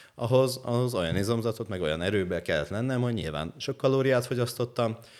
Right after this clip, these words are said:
nyilván nem volt éppen kockahasam, szerintem egy ilyen, a vége az ilyen száznégy kiló körül lehettem, és akkor az, ez, ez a testsúly nem ahhoz jó, hogy akkor fussak egy maraton. És akkor most, most meg éppen arra,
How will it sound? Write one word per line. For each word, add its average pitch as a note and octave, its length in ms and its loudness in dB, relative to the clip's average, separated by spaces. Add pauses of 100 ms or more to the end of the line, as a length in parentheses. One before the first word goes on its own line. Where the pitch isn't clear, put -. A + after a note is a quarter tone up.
(200)
nyilván E2+ 280 2
nem F2 160 4
volt D#2 220 0
éppen F#2 320 -6
kockahasam, A#2+ 920 2
szerintem F2+ 360 -2
egy E2+ 140 -2
ilyen, E2+ 380 -4
a E2 160 -4
vége E2 360 2
az D#2 120 0
ilyen D2+ 160 -2
száznégy E2 560 -4
kiló B2 300 0
körül A#2 300 0
lehettem, G#2+ 560 -2 (420)
és - 180 -4
akkor A2 440 -2 (720)
az, A2 240 6
ez, G#2 200 4
ez F#2+ 260 2
a A2+ 60 0
testsúly A#2+ 420 2
nem D#2+ 180 0
ahhoz E2+ 280 0
jó, F2 160 2
hogy E2+ 140 2
akkor E2 280 -2
fussak - 360 -4
egy D2+ 100 -4
maraton. - 500 -12 (380)
És - 100 -12
akkor C#3+ 120 -2
most, B2+ 240 2
most B2 180 0
meg A#2+ 100 2
éppen A2 260 4
arra, D2 280 -2